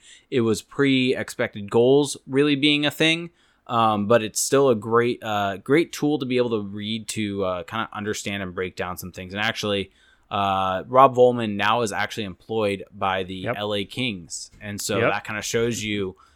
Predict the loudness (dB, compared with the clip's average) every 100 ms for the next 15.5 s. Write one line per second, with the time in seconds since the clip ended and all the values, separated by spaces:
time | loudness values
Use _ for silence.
0 | _ -6 -2 -2 -4 -8 0 6 8 8
1 | 6 2 2 0 0 -4 -2 -4 -6 -10
2 | -10 -8 -6 -4 -6 -2 0 0 -2 -6
3 | -10 -8 -6 -6 -8 -10 0 2 2 -2
4 | -8 -10 -10 -12 -10 -12 -10 -10 -8 -8
5 | -8 -2 0 0 -2 -2 -2 -2 -12 -16
6 | -16 -16 -14 -12 -4 -2 0 -2 0 0
7 | 0 -2 -2 -2 -2 0 0 0 -6 _
8 | -20 _ -4 -4 -2 -2 -2 -4 -6 -8
9 | -6 -4 -6 -6 -4 -6 -6 -6 -4 -4
10 | -4 -4 -4 -6 _ _ _ 2 4 4
11 | 2 -2 -2 2 4 4 0 -10 -10 -10
12 | -8 -8 -6 -8 -8 -4 2 2 2 -2
13 | -2 -4 -6 -2 -4 -4 -10 -4 -2 -2
14 | -4 -6 -6 -8 -8 -6 -6 -4 -4 -4
15 | -6 -2 0 0 0